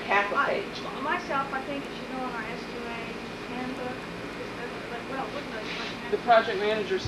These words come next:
Speaker 3: that's what she was saying, the project managers need to know up front, you're gonna come in and you're gonna ask me for these things, and I can't let my thing go until, and see, the other kick in the, in, is when the captain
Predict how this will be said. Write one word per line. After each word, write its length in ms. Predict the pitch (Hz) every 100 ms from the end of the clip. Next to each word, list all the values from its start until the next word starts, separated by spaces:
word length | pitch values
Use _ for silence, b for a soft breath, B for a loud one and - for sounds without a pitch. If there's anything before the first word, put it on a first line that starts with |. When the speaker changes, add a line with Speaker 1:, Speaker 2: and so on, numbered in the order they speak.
| -
Speaker 3:
that's 240 | - - 403
what 140 | -
she 140 | - 403
was 100 | 180
saying, 220 | 220 196
the 60 | 180
project 360 | 208 196 190 175
managers 440 | 208 196 175 180
need 200 | 196 180
to 120 | 175
know 220 | 185 185 165
up 160 | 175 165 -
front, 380 | 214 214 185 - - - - - - - - - -
you're 120 | 370 349
gonna 200 | 370 359
come 300 | - 381 381
in 180 | 359 359
and 100 | -
you're 100 | 330
gonna 120 | 170
ask 260 | 339 349
me 100 | 370
for 140 | 349 -
these 220 | 359 359
things, 420 | - 370 349 349
and 100 | 339
I 100 | 339
can't 300 | 349 392 - 190
let 180 | 175
my 140 | 180 170
thing 280 | - 185 180
go 300 | 190 180 170
until, 640 | 156 170 - 220 214 175 - - - - -
and 160 | 370
see, 320 | - 214 196 208 - 185
the 140 | 190
other 260 | 190 220 185 -
kick 240 | 202 185
in 120 | 180
the, 180 | 165 165 - - 165
in, 260 | 185 170 160 190
is 220 | 180 170 202
when 340 | 190 175 165
the 80 | 170
captain 600 | 214 214 220 - 202 339